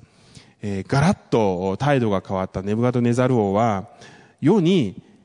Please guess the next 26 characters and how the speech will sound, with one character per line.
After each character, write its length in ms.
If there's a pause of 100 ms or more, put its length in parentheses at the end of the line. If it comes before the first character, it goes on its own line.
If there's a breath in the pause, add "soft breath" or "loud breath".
(140)
自 260
分 360
自 100 (200)
身 160
を 80
見 120
せ 160
つ 120
け 120
る 100
た 140
め 160
に、 340 (260 loud breath)
と 120
て 140
つ 100
も 120
な 140
く 100
大 280
き 100
な 140
金 400
の 140
像 200
を 460